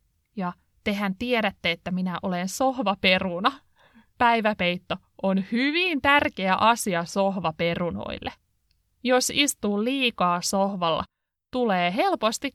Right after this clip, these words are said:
kylmä. Sen lisäksi Suomessa on talvisin aika kylmä, ja villapeitto lämmittää mukavasti. Villapeittoa voi sanoa myös päiväpeitoksi.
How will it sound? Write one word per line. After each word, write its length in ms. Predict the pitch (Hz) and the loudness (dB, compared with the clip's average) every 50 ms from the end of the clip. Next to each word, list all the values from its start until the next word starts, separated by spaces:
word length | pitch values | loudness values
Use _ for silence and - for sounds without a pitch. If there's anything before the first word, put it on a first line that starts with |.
| _ | _
kylmä. 580 | - - 440 453 403 294 247 208 208 214 214 220 - _ _ _ _ _ _ _ _ _ _ _ _ _ _ _ _ _ _ _ _ _ - | -8 -4 -2 0 0 2 2 2 4 2 2 2 0 _ _ _ _ _ _ _ _ _ _ _ _ _ _ _ _ _ _ _ _ _ -12
Sen 260 | - - 202 185 175 | -8 -4 -4 -2 -2
lisäksi 520 | 180 185 - 190 175 - - - 190 - _ | -4 -4 -2 -2 -4 -4 -4 -10 -10 -10 _
Suomessa 520 | - - - 196 190 180 170 160 - 170 165 | -12 -6 -4 -2 -2 -2 -4 -6 -6 -6 -6
on 80 | 170 160 | -6 -4
talvisin 460 | 190 185 180 165 165 165 - 156 - - | -4 -4 -4 -4 -6 -6 -6 -8 -8 -6
aika 300 | - 170 165 160 165 - _ | -8 -8 -8 -8 -10 -12 _
kylmä, 340 | - 151 - - - - - - - _ _ _ _ _ _ _ - | -16 -16 -16 -16 -18 -16 -16 -16 -18 _ _ _ _ _ _ _ -8
ja 180 | 180 170 165 - _ _ _ _ _ _ - | -6 -6 -6 -8 _ _ _ _ _ _ -4
villapeitto 720 | 214 190 226 294 330 339 - 233 208 202 190 - - 185 180 | -2 0 2 2 2 0 0 -2 -4 -4 -4 -4 -4 -2 -2
lämmittää 760 | 202 214 208 208 202 180 165 160 160 _ - 160 160 160 165 | -2 -2 0 0 0 0 0 -4 -8 _ -12 -10 -8 -8 -8
mukavasti. 720 | 170 170 175 175 - - - - - - - - - - - _ _ _ _ _ _ _ _ _ _ _ _ _ _ _ _ _ _ _ _ | -6 -8 -8 -8 -10 -10 -10 -10 -12 -12 -14 -14 -16 -16 -18 _ _ _ _ _ _ _ _ _ _ _ _ _ _ _ _ _ _ _ _
Villapeittoa 680 | - 233 254 277 254 233 - 185 175 170 - - 175 170 175 _ _ _ - | -4 -2 0 0 -2 0 0 -2 -4 -4 -4 -6 -6 -6 -6 _ _ _ -6
voi 160 | 233 262 262 | -4 -4 -2
sanoa 340 | 254 - 285 262 240 208 196 | -2 -2 -2 0 0 0 0
myös 480 | 196 202 202 185 175 170 170 - - _ _ _ _ _ _ _ - | 0 0 0 0 -2 -4 -6 -10 -14 _ _ _ _ _ _ _ -6
päiväpeitoksi. 1200 | - 180 180 175 180 180 180 175 175 160 160 - 156 - - - - - - - - - - - | -4 -2 -2 0 -2 -2 -2 -2 -4 -4 -6 -4 -6 -4 -4 -4 -6 -8 -16 -18 -14 -14 -16 -16